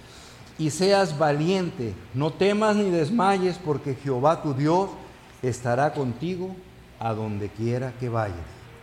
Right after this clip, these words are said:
Así es, como tus palabras y meditaciones son gratos y aceptables a los ojos de Dios,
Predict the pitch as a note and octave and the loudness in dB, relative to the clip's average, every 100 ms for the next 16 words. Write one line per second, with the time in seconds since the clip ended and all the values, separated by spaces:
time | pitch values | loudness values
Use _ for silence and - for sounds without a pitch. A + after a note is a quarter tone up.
0 | - - - - - - - - - A#2 | -20 -20 -20 -20 -20 -20 -20 -20 -6 -4
1 | A#2+ F3 F#3 D#3+ B2+ - - - - - | -2 0 2 2 2 -2 -12 -20 -20 -20
2 | - - F3 A3 A#3 A#3+ F#3+ - F3 E3+ | -20 -4 0 2 2 0 -2 0 2 6
3 | F#3 A3+ B3 B3 A3 G#3 E3+ E3 E3 C#3+ | 6 6 6 2 2 0 0 0 0 0
4 | E3+ G3+ A3 A3+ A3+ - - - - F#3 | 4 4 4 0 -2 -10 -14 -12 -2 2
5 | G3+ G3 G3+ G#3 A3+ A3+ A#3+ A3+ - E3 | 2 4 6 8 6 4 0 0 -2 0
6 | E3+ C#3+ E3 C#3 - G3+ G#3+ G#3+ G#3+ G3+ | 2 2 -2 -4 2 6 6 4 0 -2
7 | - - - - D#3 D3 C3+ B2+ - D#3+ | -6 -18 -20 0 4 4 4 2 -2 2
8 | F3 F3+ F#3+ D#3+ E3 D#3 F3+ F#3+ B2+ | 2 2 -2 0 0 2 4 4 2